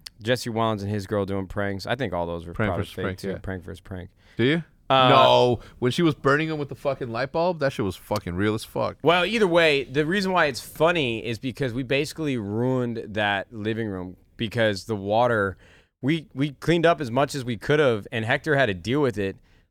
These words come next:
Speaker 1: but all the mildew was growing, like, in the couch and in the carpet 'cause it was a full ass trash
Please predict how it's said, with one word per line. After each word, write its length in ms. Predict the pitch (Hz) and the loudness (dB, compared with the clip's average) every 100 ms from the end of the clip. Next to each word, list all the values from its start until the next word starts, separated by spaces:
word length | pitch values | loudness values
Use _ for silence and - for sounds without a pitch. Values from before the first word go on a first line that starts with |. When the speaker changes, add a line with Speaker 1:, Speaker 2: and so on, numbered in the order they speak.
| - | 0
Speaker 1:
but 300 | 120 117 - - | 4 4 2 2
all 200 | 131 143 | 4 4
the 140 | 123 | 2
mildew 500 | 110 131 156 123 117 | 2 0 0 0 -2
was 200 | 107 101 | 0 -4
growing, 380 | 92 117 131 127 | -2 2 2 2
like, 240 | 113 101 - | -2 -4 -4
in 140 | 127 | -2
the 180 | 131 120 - _ - | 0 0 -2 _ -6
couch 420 | 123 123 123 - | 0 2 0 -4
and 180 | 113 107 - | -8 -6 -6
in 180 | 127 | -4
the 100 | 127 | -4
carpet 540 | 110 - 123 110 98 85 _ _ _ | -2 0 0 0 -4 -4 _ _ _
'cause 120 | - 131 | -2 0
it 80 | |
was 120 | 214 135 | 2 0
a 60 | |
full 440 | - - 165 170 170 | -2 0 2 4 2
ass 320 | 131 135 127 | 2 2 0
trash 480 | - 127 123 98 - | 0 2 4 0 -6